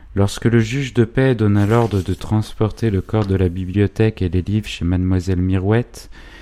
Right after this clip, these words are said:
il y eut chez les héritiers des craintes vagues, qui plus tard furent dissipées quand on la vit tout aussi pauvre qu'auparavant. Minoret acheta la maison de son oncle,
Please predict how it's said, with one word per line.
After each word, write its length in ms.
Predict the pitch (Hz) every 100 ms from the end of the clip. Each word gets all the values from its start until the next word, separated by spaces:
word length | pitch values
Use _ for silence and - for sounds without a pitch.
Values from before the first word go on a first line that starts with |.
| - - -
il 140 | 95 101 113
y 60 |
eut 100 | 135
chez 180 | - 110
les 240 | 95 87
héritiers 460 | 104 107 - - 120
des 140 | 90
craintes 520 | - - 104 104 - 92
vagues, 680 | 82 87 82 76 71 71 - - - -
qui 140 | - -
plus 240 | - 98
tard 300 | - 101 107
furent 260 | - 85 78
dissipées 720 | 90 95 - - 87 90 95 - - -
quand 260 | - 87 90
on 100 | 90
la 100 | 85
vit 200 | 80 85
tout 260 | - -
aussi 240 | 90 - 82
pauvre 460 | - 87 82 78
qu'auparavant. 720 | 76 - - 78 78 67 69 65 - _ _ _ _ _ _ - - - - _ -
Minoret 560 | 87 98 101 98 113 120
acheta 460 | 95 95 - - 104
la 100 | 92
maison 320 | 92 87 92
de 140 | 92
son 320 | 85 - 85 85
oncle, 480 | 98 113 - 117